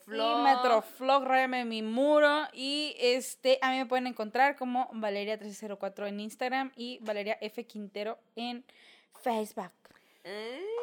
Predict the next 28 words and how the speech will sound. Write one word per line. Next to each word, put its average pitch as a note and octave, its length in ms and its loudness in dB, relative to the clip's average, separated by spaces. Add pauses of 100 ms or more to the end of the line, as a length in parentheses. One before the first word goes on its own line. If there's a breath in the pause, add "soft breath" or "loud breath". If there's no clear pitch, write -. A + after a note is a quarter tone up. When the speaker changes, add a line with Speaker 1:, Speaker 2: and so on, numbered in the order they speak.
(200)
Speaker 1:
acuérdese B3 960 -6
que, B3 340 -4 (680)
eh, - 120 -12
Valeria F#3+ 460 -2
ahí B3 460 -6 (140)
Speaker 2:
Tengo G3 200 -6
el G3 60 -6
pack. F#3 120 -4
Speaker 1:
tiene, F#3+ 500 -12 (300)
tiene, A#3+ 600 -8 (200)
p-, G#3 180 -14
pero G3+ 220 0
ya G3 400 4
para C4+ 280 0
que C#4 240 -6
abran, A3+ 560 2 (480 soft breath)
abra G#3+ 360 4
su G#3 760 -8
Speaker 2:
OnlyFans. G#3+ 720 2
Speaker 1:
su A#3+ 200 -10
OnlyFans, C4 680 2
por C4+ 180 -2
favor, A3+ 380 -2
mándenle A#3 480 -2
mensajes. A3 580 -6
Valeria, G3+ 420 -4
tu A#3 100 -8
OnlyFans, A#3+ 720 -4